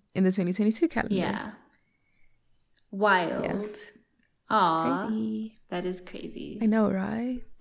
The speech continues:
Speaker 2: But very much cute.
Speaker 1: Yeah. Aw.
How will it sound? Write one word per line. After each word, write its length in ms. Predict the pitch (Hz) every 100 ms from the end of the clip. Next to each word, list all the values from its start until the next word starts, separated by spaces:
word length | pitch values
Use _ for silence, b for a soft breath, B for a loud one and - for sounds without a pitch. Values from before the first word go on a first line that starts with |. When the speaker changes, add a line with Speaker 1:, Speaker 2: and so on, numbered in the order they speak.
| - - _ _ _ _ _ _ _ _
Speaker 2:
But 140 | - 190
very 240 | 190 196
much 340 | 226 214 - -
cute. 380 | - 180 - 190
Speaker 1:
Yeah. 640 | 175 175 - 202 208 214 - _ _ _ _ _ -
Aw. 400 | 196 190 202 226